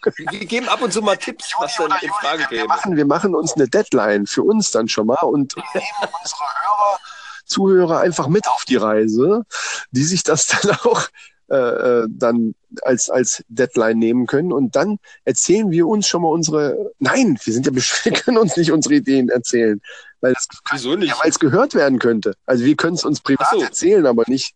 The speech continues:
Speaker 1: Ah, verdammt, stimmt.
Speaker 2: <laughs> Da war doch was.
Speaker 1: Stimmt ja.
Speaker 2: Also, und
Speaker 1: Die Frau hört mit, obwohl, so viel ich, äh, erfahren habe, hat, hat meine Frau den Podcast noch gar nicht gehört. <laughs>
Speaker 2: Ja, aber theoretisch wär's möglich.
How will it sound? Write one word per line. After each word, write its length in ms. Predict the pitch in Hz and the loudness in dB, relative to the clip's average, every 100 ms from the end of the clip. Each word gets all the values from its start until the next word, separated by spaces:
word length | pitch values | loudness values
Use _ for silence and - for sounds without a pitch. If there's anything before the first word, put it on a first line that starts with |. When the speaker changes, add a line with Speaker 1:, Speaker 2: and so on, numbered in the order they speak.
| _ | _
Speaker 1:
Ah, 260 | 131 - - | -12 -10 -8
verdammt, 400 | 185 190 185 - | -8 -6 -6 -6
stimmt. 260 | - 160 - - 880 880 - - | -6 -6 -6 -8 -6 -6 -6 -2
Speaker 2:
<laughs> 80 | - _ _ - - - | -4 _ _ -12 -12 -6
Da 120 | 143 | -2
war 140 | 117 - | 0 -2
doch 160 | - - | -4 -6
was. 80 | - - | -6 -6
Speaker 1:
Stimmt 340 | - 262 247 | -8 -10 -10
ja. 280 | 135 110 107 _ _ _ _ _ | -10 -10 -14 _ _ _ _ _
Speaker 2:
Also, 200 | 127 127 | -8 -4
und 220 | - - _ _ _ _ _ | -4 -4 _ _ _ _ _
Speaker 1:
Die 80 | 131 | -18
Frau 420 | - 127 147 202 | -18 -8 -4 -2
hört 220 | 180 185 | -2 -2
mit, 180 | 185 185 | -4 -6
obwohl, 260 | 143 160 165 | -6 -4 -4
so 140 | - | -6
viel 180 | 147 202 | -10 -8
ich, 280 | 196 - - - | -8 -10 -12 -8
äh, 280 | 147 156 143 143 | -6 -6 -10 -4
erfahren 400 | 151 - 160 190 | -4 -2 -2 -2
habe, 260 | 165 175 165 | -4 -6 -6
hat, 220 | 151 - | -6 -8
hat 140 | 143 135 | -12 -8
meine 220 | 147 175 | -8 -8
Frau 300 | - 160 170 | -8 -6 -6
den 160 | 156 | -10
Podcast 380 | - 147 156 - | -12 -12 -12 -12
noch 80 | 151 | -12
gar 100 | 120 | -12
nicht 120 | 117 | -12
gehört. 280 | 98 98 98 _ _ _ _ - | -16 -20 -20 _ _ _ _ -14
<laughs> 300 | - - - | -14 -10 -2
Speaker 2:
Ja, 160 | 135 151 | 0 2
aber 460 | 113 117 120 - | 0 -4 -6 -6
theoretisch 540 | - 147 147 190 160 - | 0 2 4 2 0 0
wär's 200 | 143 - | 0 2
möglich. 500 | 147 143 113 - | 0 0 -2 -4